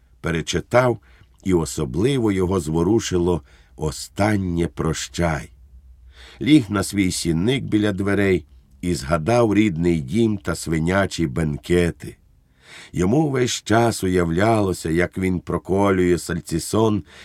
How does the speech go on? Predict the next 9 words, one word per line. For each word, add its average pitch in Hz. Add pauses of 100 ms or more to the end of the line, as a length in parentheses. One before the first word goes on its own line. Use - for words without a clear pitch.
і 90
випускає 95
з 73
нього 92
повітря, 85
щоб 71
він 82
не 87
луснув. 85